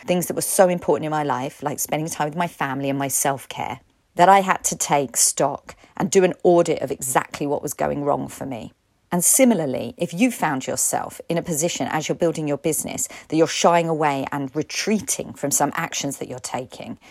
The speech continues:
ask yourself what it was that you didn't like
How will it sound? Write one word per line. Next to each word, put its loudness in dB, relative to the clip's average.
ask 6
yourself 0
what 8
it 2
was 0
that -6
you -6
didn't -4
like -8